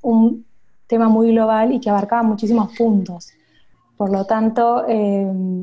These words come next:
había que hacer un corte para poder dar una solución, si <laughs> nos embarcábamos en una solución global no íbamos a terminar nunca,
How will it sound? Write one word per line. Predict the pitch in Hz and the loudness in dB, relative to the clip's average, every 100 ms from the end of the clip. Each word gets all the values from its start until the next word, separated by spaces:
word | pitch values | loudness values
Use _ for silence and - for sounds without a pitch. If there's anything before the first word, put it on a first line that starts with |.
| 233 | -4
había | 226 226 | 0 0
que | |
hacer | 226 226 | 0 0
un | 214 | 0
corte | 208 233 208 185 | 0 -2 -2 -6
para | 180 196 | -4 -4
poder | 185 202 | -2 -2
dar | 202 | 0
una | 202 196 | 0 -2
solución, | 196 185 - 180 170 - _ _ _ _ | -4 -6 -4 -4 -6 -12 _ _ _ _
si | - 196 190 185 185 208 | -4 -2 0 -2 -4 -6
<laughs> | - | -2
nos | 220 202 | 0 0
embarcábamos | 208 202 202 214 214 208 | 0 -2 0 0 0 0
en | 214 | 0
una | 208 | -2
solución | 208 202 190 220 | 0 -2 0 0
global | 214 208 214 220 226 | 0 2 2 2 2
no | 220 | 2
íbamos | 196 185 | 0 -2
a | 190 | -4
terminar | 196 196 214 | 0 0 2
nunca, | 226 233 240 262 | 2 2 0 -2